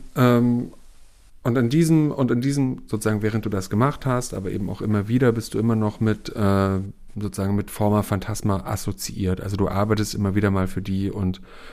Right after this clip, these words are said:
ähm, bist mit denen aktiv. Das frage ich deswegen, weil, das wollte ich eigentlich am Eingang von dem Podcast sagen, habe ich aber vergessen.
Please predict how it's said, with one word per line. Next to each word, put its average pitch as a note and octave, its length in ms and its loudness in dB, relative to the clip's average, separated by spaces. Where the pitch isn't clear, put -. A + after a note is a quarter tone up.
ähm, G2 540 2
bist - 240 -2
mit A2 120 4
denen G#2 140 6
aktiv. B2+ 540 0
Das - 320 0
frage A2+ 240 0
ich G#2+ 80 -6
deswegen, C3 500 2
weil, G#2 180 4
das A2+ 220 -2
wollte - 140 -8
ich F2 120 -8
eigentlich E2+ 240 -2
am F#2 100 -2
Eingang F#2+ 320 0
von F#2+ 140 -2
dem F#2 220 0
Podcast F#2 400 0
sagen, F#2 220 2
habe F#2 100 0
ich F#2 80 -2
aber F#2+ 100 0
vergessen. G2+ 500 -2